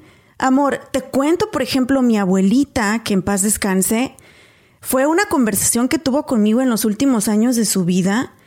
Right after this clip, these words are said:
para que mi abuela se sentara conmigo, una mujer bien conservadora,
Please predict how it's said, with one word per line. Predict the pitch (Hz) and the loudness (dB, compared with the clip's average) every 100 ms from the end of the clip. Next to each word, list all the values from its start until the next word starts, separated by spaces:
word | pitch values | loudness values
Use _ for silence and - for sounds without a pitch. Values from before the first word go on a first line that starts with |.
| _ _ - - | _ _ -20 -6
para | 294 285 | -2 -2
que | 277 247 | 0 0
mi | 240 | 2
abuela | 226 196 208 240 311 359 | 2 0 0 2 0 0
se | 285 | 0
sentara | 233 202 208 220 | 0 0 -2 -2
conmigo, | 226 196 190 190 | 0 0 2 2
una | 190 254 | 2 0
mujer | 269 240 226 | 0 0 0
bien | 220 226 247 | 2 2 0
conservadora, | 285 254 233 190 180 202 202 180 | 0 0 0 0 0 0 0 0